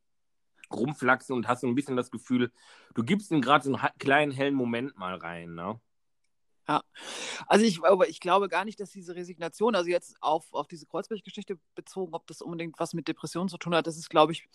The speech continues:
Speaker 2: also wenn du in so einem Block wohnst, ne, mit hundert Leuten und ich sag mal so, äh, wenn du dann irgendwie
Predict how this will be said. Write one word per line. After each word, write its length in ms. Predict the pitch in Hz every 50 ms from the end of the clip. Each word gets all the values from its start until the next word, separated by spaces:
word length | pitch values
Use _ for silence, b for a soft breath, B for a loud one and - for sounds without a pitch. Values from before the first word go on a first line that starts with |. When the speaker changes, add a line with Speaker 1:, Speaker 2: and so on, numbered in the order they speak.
| B B B B B B B B B B
Speaker 2:
also 240 | - 175 175 185 185
wenn 100 | 202 214
du 80 | 208
in 80 | 180 185
so 80 | 180 185
einem 140 | 185 175
Block 260 | 151 165 160 - 175 165
wohnst, 400 | 196 196 160 143 135 - - -
ne, 160 | 170 202 214
mit 180 | 202 180 -
hundert 220 | - 208 202 190 165
Leuten 400 | 165 160 160 165 - 151 147 - b b b b b b b b
und 200 | - - 175 -
ich 120 | 139 - -
sag 180 | 170 175 180
mal 100 | 214 208
so, 280 | 180 175 170 165 156 - - _ _ _ _ _ _ _ _
äh, 180 | - - 170 175 - _ - - 50 _ _ _ _ _ _ _ _ - - _ _ _ _ - -
wenn 400 | - - - 147 151 180 190 208
du 100 | 220 202
dann 160 | 202 196 185
irgendwie 500 | 156 160 185 202 190 196 196 190 190 185